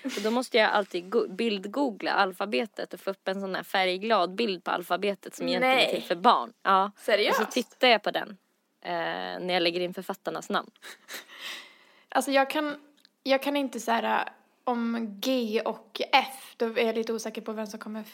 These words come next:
Speaker 2: f-, först, men och jag måste alltid
Speaker 1: Ja,
Speaker 2: räkna
Speaker 1: precis.
Speaker 2: så här, A, B, C, D, E, F, G, H, I, alltså gå igenom det fram tills
Speaker 1: Ja.
Speaker 2: att jag kommer dit jag ska och bara, okej, där ligger det. Typ.
Speaker 1: För mig faller det bort en massa bokstäver.
Speaker 2: <laughs>
Speaker 1: Egentligen kanske tävlingen borde vara att, eh, du ska försöka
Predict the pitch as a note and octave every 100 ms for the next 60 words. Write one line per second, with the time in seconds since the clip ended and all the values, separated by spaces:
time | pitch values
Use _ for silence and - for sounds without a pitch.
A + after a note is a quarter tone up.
0 | - A#3 A#3 - C4 A#3+ - - A3+ A3+
1 | A3+ A#3 - - - _ _ _ - B3+
2 | B3 B3+ B3 A#3+ A#3 A#3+ B3 A#3+ B3+ G#3+
3 | G#3 - A#3 A3+ A3 A3 G#3+ A3+ A3+ A3
4 | A3 - A#3 A#3 A#3 A#3+ B3+ C#4 B3 G#3
5 | G#3+ G#3+ A3 - G#3+ A3 A3+ A3+ A#3 A3+
6 | A3 A#3 A#3 A#3+ A3+ - - G#3 - A#3+
7 | A#3+ G#3 B3 G#3+ G3+ - A#3+ - _ _
8 | - - - - - A3+ C4 D4+ D4 B3
9 | G#3 G#3 C#4+ - - D#3+ E3 E3+ - D#3+
10 | D#3 F3 G#3 - B3 G3 - D4 C#4+ B3+
11 | A3 - - A3+ B3 B3+ C#4+ D4+ - C#4+
12 | C4+ A3 G#3 G3+ G3 G3 F#3+ G3 F#3 F3+
13 | F#3+ - _ F3+ F3 F3+ A3 B3+ - G3+
14 | G3 F#3 F3+ F3